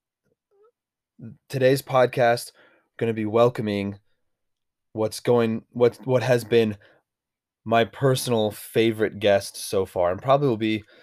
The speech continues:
my favorite guest for the entirety of my career as a podcaster.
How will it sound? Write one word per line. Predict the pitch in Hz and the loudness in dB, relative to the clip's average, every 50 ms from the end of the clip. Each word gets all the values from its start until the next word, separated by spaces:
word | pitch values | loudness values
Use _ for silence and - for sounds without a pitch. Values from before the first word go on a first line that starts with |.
| _ _ _ | _ _ _
my | 117 107 104 | -8 -8 -8
favorite | - - 117 110 104 104 98 90 | -6 -4 -4 -4 -4 -4 -6 -2
guest | 92 92 92 92 - - - - - _ _ | 0 0 0 -2 -4 -12 -18 -20 -20 _ _
for | - - - 92 92 90 92 90 92 | -20 -14 -10 -8 -6 -6 -6 -6 -8
the | 101 101 | -8 -8
entirety | 98 95 95 - - - 110 107 101 95 92 | -8 -8 -8 -2 0 2 4 4 2 2 0
of | 92 95 | -2 -2
my | 95 92 95 | -2 -4 -6
career | 90 - - - 92 95 95 92 | -6 -6 -12 -8 -4 -4 -4 -4
as | 90 92 | -4 -8
a | 87 | -12
podcaster. | 82 - 82 82 82 90 - - - - - - - 87 101 | -8 -4 -4 -4 -4 -6 -8 -12 -12 -12 -12 -12 -12 -14 -14